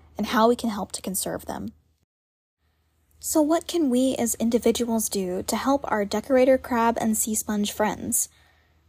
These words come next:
Well, if you're planning on buying crabs from a supermarket, you can check out seafoodwatch dot org to make sure you're buying sustainably and responsibly. But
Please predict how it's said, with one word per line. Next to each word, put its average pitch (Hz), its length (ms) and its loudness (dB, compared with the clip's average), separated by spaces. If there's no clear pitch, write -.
Well, 262 360 4
if - 120 -6
you're 285 80 2
planning 349 280 0
on 330 180 0
buying 254 300 2
crabs 208 440 -2
from 214 100 -6
a 208 60 -4
supermarket, - 720 -4
you 254 100 -4
can 269 140 -2
check 285 200 0
out 262 220 4
seafoodwatch 294 760 2
dot 208 160 0
org - 360 -4
to 269 120 -8
make 247 140 2
sure 262 200 4
you're 240 180 2
buying 240 320 0
sustainably 233 920 -2
and 208 140 -4
responsibly. - 760 -8
But 269 180 4